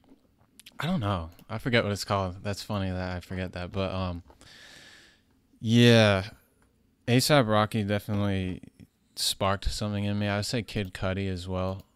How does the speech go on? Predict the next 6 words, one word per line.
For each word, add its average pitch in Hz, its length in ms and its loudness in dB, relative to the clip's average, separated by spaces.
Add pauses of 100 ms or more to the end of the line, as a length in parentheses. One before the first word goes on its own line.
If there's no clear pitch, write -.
(160)
Um, 90 520 -6 (1400)
Korn, 101 480 0 (680)
definitely. 101 680 -4 (400)
Um, 90 360 -6
Deftones. 95 840 -4 (1200)
Uh, 90 480 -2